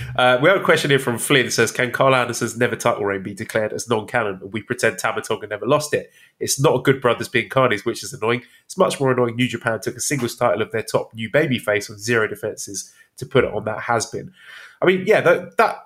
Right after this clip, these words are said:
that's the issue here. I mean, I've told the, the scor-, story of the Scorpion and the Frog many times on the show,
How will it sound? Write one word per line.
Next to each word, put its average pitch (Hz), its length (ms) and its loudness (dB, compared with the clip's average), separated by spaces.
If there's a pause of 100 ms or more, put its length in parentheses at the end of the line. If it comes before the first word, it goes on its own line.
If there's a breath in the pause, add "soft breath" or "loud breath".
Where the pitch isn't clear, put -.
(140)
that's - 220 2
the 147 160 4
issue 123 240 2
here. 117 160 4
I 104 60 2
mean, 113 160 0
I've - 120 -2
told 156 260 -2
the, 110 60 -12
the 123 140 -12
scor-, - 380 -2
story 120 220 0
of 98 60 -4
the - 60 -12
Scorpion 113 440 0
and 101 100 -2
the 101 40 -6
Frog 110 360 2 (240)
many 120 180 0
times 101 300 -2
on 90 60 -12
the 98 60 -8
show, 104 200 2